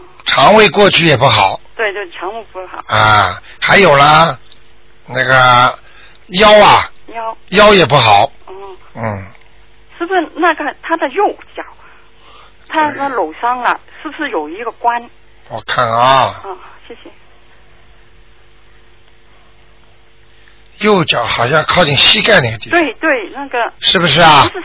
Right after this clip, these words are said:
Speaker 2: 膝盖，好像就是那个脚那个。
Speaker 1: 啊。
Speaker 2: 啊。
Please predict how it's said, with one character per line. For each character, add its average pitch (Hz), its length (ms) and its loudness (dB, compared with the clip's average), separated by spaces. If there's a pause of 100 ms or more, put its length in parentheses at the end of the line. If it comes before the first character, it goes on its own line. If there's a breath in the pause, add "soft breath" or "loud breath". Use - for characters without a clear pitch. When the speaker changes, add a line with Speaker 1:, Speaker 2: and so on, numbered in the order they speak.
Speaker 2:
膝 339 80 -16
盖， 381 200 -10
好 - 140 -10
像 370 200 -2
就 339 140 -16
是 339 200 -6
那 339 80 -2
个 277 180 -2
脚 - 280 -8 (280)
那 277 80 -4
个。 127 60 -2
Speaker 1:
啊。 120 720 2
Speaker 2:
啊。 214 520 -8